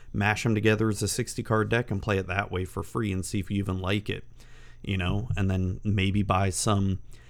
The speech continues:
booster packs and just try to build upon your deck from there. Um, so this one I'm still a little,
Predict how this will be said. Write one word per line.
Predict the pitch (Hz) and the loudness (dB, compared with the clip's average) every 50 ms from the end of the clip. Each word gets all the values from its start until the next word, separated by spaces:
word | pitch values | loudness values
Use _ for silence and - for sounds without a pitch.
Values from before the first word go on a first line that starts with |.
| - - - - | -20 -16 -10 -6
booster | - 98 110 110 107 - - 113 101 | 2 4 6 6 6 4 2 2 2
packs | 92 98 104 98 95 98 92 - - - | 2 4 4 4 4 2 0 -4 -2 0
and | 104 98 98 98 95 92 - | 0 2 2 2 2 0 0
just | - 95 - - - | -2 -4 -4 -6 -10
try | - - 104 95 | -4 -2 0 2
to | 95 92 | 2 2
build | 98 98 101 107 104 98 101 | 2 4 6 6 6 6 6
upon | 104 98 - 101 98 95 95 95 | 4 2 2 2 0 2 2 0
your | 98 98 | 0 -2
deck | 95 95 95 92 95 - - - - - | -2 -2 -2 -2 -4 -6 -8 -14 -16 -12
from | - - 107 95 95 | -6 -4 -2 0 0
there. | 95 98 92 92 95 92 - - - - - - - - - - - | 0 0 -2 -4 -6 -10 -12 -14 -14 -16 -16 -18 -18 -20 -20 -14 -10
Um, | - 98 - - - - - - - - - - - - - - - - - - - - - - - - - - | -8 -8 -8 -8 -10 -14 -14 -16 -18 -16 -16 -16 -16 -18 -18 -20 -18 -18 -18 -18 -18 -18 -18 -16 -14 -12 -10 -6
so | - - 123 107 104 104 - - - - - - - | -2 0 2 2 2 0 -4 -6 -10 -14 -10 0 2
this | 117 123 - | 4 4 4
one | - 165 156 | 4 4 6
I'm | 139 123 | 6 6
still | - - - - - - 147 147 151 151 147 143 | 6 4 2 2 4 6 6 8 8 8 8 6
a | 139 | 6
little, | 123 117 113 113 117 110 113 113 110 110 107 107 101 92 | 6 6 8 10 12 12 12 10 10 8 6 4 2 0